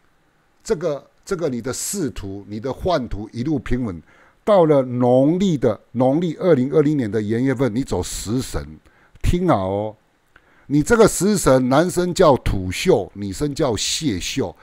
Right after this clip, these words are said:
什么叫土秀？这是有阴阳根据。到底食神要土秀还泄秀？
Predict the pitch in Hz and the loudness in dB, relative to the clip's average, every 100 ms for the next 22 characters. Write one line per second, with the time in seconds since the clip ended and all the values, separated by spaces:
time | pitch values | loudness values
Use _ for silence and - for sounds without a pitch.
0 | - - 117 117 127 170 127 - 90 85 | -20 -12 -6 -4 0 2 2 0 -2 -6
1 | 147 101 - - 190 180 131 98 143 147 | -6 -8 -10 -6 -4 -2 -2 -2 -2 -2
2 | 120 87 95 113 117 - 113 78 - _ | -2 -4 -6 -6 -6 -4 -8 -10 -16 _
3 | - 226 202 135 113 - 180 147 143 151 | -4 2 2 0 -4 -6 -4 -2 0 0
4 | - 101 95 151 107 107 139 98 - 110 | 0 -6 -2 -2 -2 -4 -4 -4 -6 -8